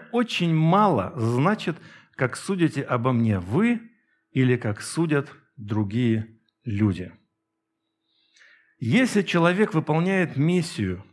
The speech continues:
возложенную на него Богом, его действия мало будут понятны. И заботиться о том, чтобы вас поняли, не стоит.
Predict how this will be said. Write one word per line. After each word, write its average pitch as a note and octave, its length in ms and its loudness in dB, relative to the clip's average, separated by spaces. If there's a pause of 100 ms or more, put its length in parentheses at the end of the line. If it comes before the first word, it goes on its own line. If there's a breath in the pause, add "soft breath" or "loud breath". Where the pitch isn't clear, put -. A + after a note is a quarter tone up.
(140)
возложенную C#3 600 -2
на A#2+ 60 -2
него A#2+ 260 -2
Богом, B2+ 640 -2 (600 soft breath)
его A#2 400 0
действия D3 880 -2 (760)
мало E3 600 0
будут B2 360 -4
понятны. B2 680 -4 (240 soft breath)
И A#2+ 100 -2
заботиться C#3 680 2
о B2 60 0
том, F3 420 0 (200 loud breath)
чтобы B2+ 800 -2 (800)
вас C3+ 340 0
поняли, F3 680 0 (1900)
не D3+ 120 0
стоит. D3+ 520 -8